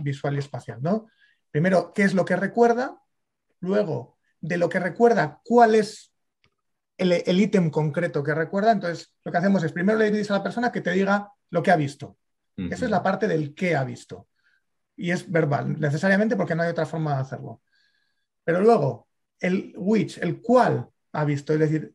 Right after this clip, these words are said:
Speaker 1: de todos estos abuelos, ¿cuál era el que estaba en la escena? O sea, tú me has
Speaker 2: Sí.
Speaker 1: dicho que has visto un abuelo, ¿cómo me aseguro yo que recuerdas al abuelo que habías visto? Tiene que ser con reconocimiento visual. ¿Cuál? ¿Vale? Es
Speaker 2: Sí.
Speaker 1: decir, ahí ya necesitas ese componente de reconocimiento.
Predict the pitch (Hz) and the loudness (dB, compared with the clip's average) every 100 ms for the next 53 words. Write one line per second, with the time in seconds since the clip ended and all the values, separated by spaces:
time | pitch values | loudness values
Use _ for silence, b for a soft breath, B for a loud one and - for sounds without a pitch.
0 | _ _ - - - 196 - 254 254 254 | _ _ -20 -20 -4 -2 2 2 4 2
1 | 247 254 240 220 240 240 233 _ - 208 | 2 2 2 4 4 4 -2 _ 2 4
2 | 190 180 165 156 160 156 143 - 127 120 | 4 0 -4 -4 -4 -2 -4 -6 -12 -12
3 | - _ - 160 214 226 - 240 208 202 | -18 _ -4 2 4 4 2 -2 -2 0
4 | 196 160 151 143 139 214 233 214 214 196 | 2 4 2 2 0 2 4 2 2 0
5 | 202 202 226 233 _ _ _ _ _ _ | 0 4 4 2 _ _ _ _ _ _
6 | _ _ _ _ - 175 170 - 208 208 | _ _ _ _ -4 -2 -2 2 2 2
7 | 196 175 165 170 156 151 151 120 113 - | 0 0 0 0 -2 -2 -4 -6 -16 -16
8 | 107 _ _ _ _ 180 190 190 185 180 | -18 _ _ _ _ -2 -2 -4 -2 -2
9 | 160 160 151 151 151 143 139 139 143 107 | -2 -2 -2 -2 -2 -2 -4 -2 -4 -4
10 | - _ _ _ - 156 139 - _ _ | -14 _ _ _ -6 -4 -8 -14 _ _
11 | _ _ _ _ _ _ _ _ _ 139 | _ _ _ _ _ _ _ _ _ -2
12 | 151 156 151 143 156 180 196 190 190 165 | 2 2 0 0 0 2 4 4 0 -4
13 | 196 180 165 160 160 151 156 151 151 143 | -4 -4 -6 -4 -4 -2 -2 -2 -2 -2
14 | 143 139 139 127 110 147 | -2 -4 -4 -6 -10 -14